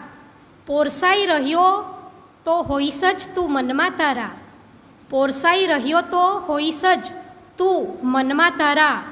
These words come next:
પણ યાદ રાખ, હજી તું જીત્યો નથી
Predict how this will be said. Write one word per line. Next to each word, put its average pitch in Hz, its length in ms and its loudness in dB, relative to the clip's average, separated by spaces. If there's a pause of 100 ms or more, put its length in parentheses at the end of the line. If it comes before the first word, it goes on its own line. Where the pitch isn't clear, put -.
(340)
પણ 277 180 -2
યાદ 254 360 -4
રાખ, 330 320 4 (960)
હજી 294 300 0
તું 320 240 -2
જીત્યો 262 460 -4
નથી 349 540 0